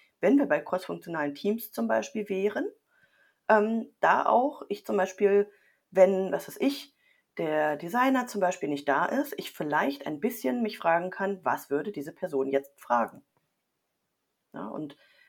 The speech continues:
dadurch haben wir das Thema Inselwissen natürlich nicht abgeschafft. Ich werde nicht zur Designerin. Aber zumindest in einer, in einer kreativen Runde kann ich diese Perspektive vielleicht besser einbringen, als wenn ich sie gar nicht einbringe.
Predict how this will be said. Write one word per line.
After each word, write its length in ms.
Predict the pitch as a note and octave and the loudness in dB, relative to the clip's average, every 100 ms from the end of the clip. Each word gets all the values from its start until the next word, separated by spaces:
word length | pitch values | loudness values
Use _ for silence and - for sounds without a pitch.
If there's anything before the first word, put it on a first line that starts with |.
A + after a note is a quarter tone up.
| _ | _
dadurch 380 | - C#3+ F#3 G3+ | 6 6 6 0
haben 120 | F3+ | -2
wir 80 | F3 | -4
das 140 | D#3+ - | -8 -6
Thema 240 | C#3 D#3 | -4 -2
Inselwissen 760 | - F#3+ G#3 G#3 G3+ G#3 G#3+ G3+ | -2 -2 0 2 0 -2 -4 -4
natürlich 360 | D#3+ - A3+ | -4 -6 -6
nicht 160 | F3 - | -2 -2
abgeschafft. 520 | - F3 - - - | -2 -6 -4 -6 -6
Ich 140 | C3 | -6
werde 200 | F3 G3 | -2 -2
nicht 200 | D#3+ F#3 | -4 -8
zur 100 | - | -8
Designerin. 600 | D#3+ C#3+ F3+ E3+ - - - _ _ _ _ _ _ - | -8 -2 0 -2 -6 -12 -16 _ _ _ _ _ _ -2
Aber 240 | C3+ B2+ | 0 0
zumindest 640 | D3+ D#3+ B3 F#3+ - - - | -4 -2 -2 -2 -4 -4 -4
in 180 | D#3+ | -4
einer, 440 | D#3+ D3+ D3+ D3 D3+ | -4 -4 -4 -4 -4
in 100 | D#3 | -6
einer 240 | D3 D3 | -4 -4
kreativen 480 | D3 F3 D#3 - D3+ | -4 -4 -4 -6 -6
Runde 400 | D3 A3 E3 G3+ | -2 -2 -2 -6
kann 220 | - D3 | -6 -6
ich 160 | D3+ - | -6 -10
diese 180 | D3+ E3 | -14 -10
Perspektive 640 | E3 - D#3+ - D#3 E3 | -12 -10 -12 -12 -10 -10
vielleicht 320 | - D3 - | -8 -10 -2
besser 260 | C#3+ D#3+ - | 0 2 0
einbringen, 340 | F#3 G3+ G#3 | 0 0 -2
als 140 | G3 - | -4 -4
wenn 120 | G3+ | -6
ich 100 | G3+ | -6
sie 80 | G3+ | -4
gar 140 | C4 | -2
nicht 160 | - - | -2 -8
einbringe. 400 | - - - | -12 -14 -20